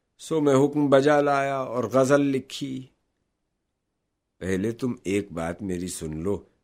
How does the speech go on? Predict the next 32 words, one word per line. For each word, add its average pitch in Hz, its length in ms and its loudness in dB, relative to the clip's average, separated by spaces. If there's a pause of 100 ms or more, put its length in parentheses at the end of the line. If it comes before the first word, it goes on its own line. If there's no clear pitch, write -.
پھر 113 240 -4
غزل 85 260 -2
پڑھو۔ 80 340 -10 (920)
شیخ 156 580 0
وزیر 120 400 6
الدین 147 760 4
بیمار 131 500 2
ہو 127 280 0
کرانچی 123 560 0
ڈاک 117 440 0
سے 98 260 -4
کول 110 480 0
کو 101 140 2
روانہ 87 420 0
ہوا 71 400 -6
ہے۔ 62 400 -16 (840)
میں 113 640 0
اگرچہ 107 480 0 (120)
خدمت 104 480 -2
گزار 104 320 0 (160)
خلق 113 460 -2
ہوں، 113 340 -8 (240)
پر 113 120 -4 (200)
ان 120 220 -6
کی 175 300 -12
کچھ - 240 -6
خدمت 123 420 -4
بجا 107 480 -2
نہ 80 100 -6
لا 76 220 -8
سکا 95 380 -8
اور 117 260 -6